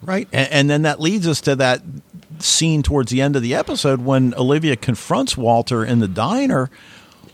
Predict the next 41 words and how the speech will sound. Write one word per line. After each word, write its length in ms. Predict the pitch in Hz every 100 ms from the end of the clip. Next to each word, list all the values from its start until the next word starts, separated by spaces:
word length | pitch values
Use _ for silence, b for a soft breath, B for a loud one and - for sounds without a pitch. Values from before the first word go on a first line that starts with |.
| _ _ -
"What 200 | 151 233
did 200 | 349 302
you 80 | 254
do 360 | 139 139 240 339
to 200 | 311 196
us?" 420 | 90 - - - - _ -
Or 280 | 104 101 98
she 140 | -
might 160 | 127 107
say, 160 | - 101
"What 160 | 117
did 120 | 117
you 80 | 107
do 180 | 98 110
to 80 | 90
me?" 360 | 101 180 175
But 220 | 127 110 - _ _ - 92
I 340 | 98 104 104
think 180 | 110 92
she's 300 | - 95 90 B B B B B B _ -
certainly 380 | - 151 143 120
speaking 480 | - - 131 135 131
for 280 | - 113 -
all 340 | 107 143 175
the 160 | 135 110
other 200 | 98 95
children 580 | - 131 104 101 101
that 200 | 98 92
were, 300 | 101 98 92 - b b b
you 680 | - 175 - - - - 120
know, 80 | -
experimented 920 | 113 - - 117 113 113 107 101 104 104
on 300 | 104 123 123
when 200 | 123 123
they 160 | 123
were, 580 | 123 127 123 120 117 110 113 113
I 100 | 117
think 160 | 123 202
she 140 | -
even 240 | 202 123 98
says 280 | 120 101